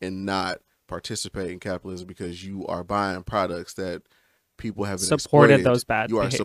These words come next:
Speaker 1: supporting the bad
Speaker 2: Is that why
Speaker 1: behaviors.
Speaker 2: people say, like, be-, billionaires shouldn't exist?
Speaker 1: Yeah.
Speaker 2: Like,
Speaker 1: But
Speaker 2: 'cause Rihanna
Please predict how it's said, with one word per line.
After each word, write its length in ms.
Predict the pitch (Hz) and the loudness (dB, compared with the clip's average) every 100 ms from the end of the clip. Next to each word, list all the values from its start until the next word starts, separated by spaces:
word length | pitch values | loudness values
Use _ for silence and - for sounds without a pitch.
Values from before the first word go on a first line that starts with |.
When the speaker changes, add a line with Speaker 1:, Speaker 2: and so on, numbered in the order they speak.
| 135 | 2
Speaker 1:
supporting 420 | 127 120 104 98 | 4 4 4 -4
the 100 | 98 | -6
bad 360 | 95 95 80 95 | -4 -2 -4 -6
Speaker 2:
Is 240 | 101 104 | 0 8
that 80 | 202 | 12
why 60 | 214 | 12
Speaker 1:
behaviors. 60 | 208 | 10
Speaker 2:
people 200 | 180 170 | 8 8
say, 140 | 165 | 10
like, 240 | 143 131 | 8 6
be-, 120 | 143 139 | 0 0
billionaires 460 | 139 131 123 120 | 2 2 2 0
shouldn't 260 | - 127 120 | -2 -4 -6
exist? 540 | 120 120 127 - - _ _ _ _ _ _ - | -6 -6 -6 -8 -12 _ _ _ _ _ _ -16
Speaker 1:
Yeah. 160 | 95 87 - | -12 -12 -14
Speaker 2:
Like, 100 | 92 - _ _ _ _ _ - | -20 -20 _ _ _ _ _ 0
Speaker 1:
But 180 | 92 | 0
Speaker 2:
'cause 180 | 85 131 | 4 2
Rihanna 500 | 131 123 113 117 117 | 4 4 4 2 -2